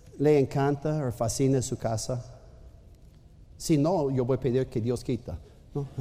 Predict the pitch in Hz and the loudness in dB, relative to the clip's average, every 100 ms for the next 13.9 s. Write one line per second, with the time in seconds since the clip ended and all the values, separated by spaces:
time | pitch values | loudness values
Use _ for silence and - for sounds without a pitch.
0 | 107 113 - - - - - - - - | -4 -4 -10 -18 -18 -20 -20 -20 -20 -20
1 | - - - - 277 285 190 151 147 - | -20 -20 -20 -4 -2 0 2 2 2 0
2 | 127 - 110 - 269 254 - - - - | -4 -4 -6 -6 -8 -8 -10 -14 -20 -10
3 | - 214 247 196 160 180 311 294 254 - | 2 6 6 4 4 4 4 2 -2 0
4 | 208 233 247 285 - - - - - - | 0 2 2 0 -6 -20 -20 -20 -20 -20
5 | - - - - - - - - - - | -20 -20 -20 -20 -20 -20 -20 -20 -20 -20
6 | - - - - - - - - - - | -20 -20 -20 -20 -20 -20 -20 -20 -20 -20
7 | - - - - - - - - - - | -20 -20 -20 -20 -20 -20 -20 -20 -16 6
8 | 220 240 202 175 170 247 269 220 196 196 | 8 8 8 6 6 4 4 4 4 6
9 | 208 262 285 - - - - - - - | 4 4 -2 -12 -18 -20 -20 -20 -20 -20
10 | - - - - - - - - - - | -20 -20 -20 -20 -20 -20 -20 -20 -20 -20
11 | - - - - - - - 175 185 - | -20 -20 -20 -20 -20 -14 4 6 6 6
12 | 202 208 180 202 208 240 220 180 151 - | 4 4 2 2 4 2 4 4 4 2
13 | 202 - 269 - - 147 143 165 269 | 0 0 -2 -4 -6 0 2 2 0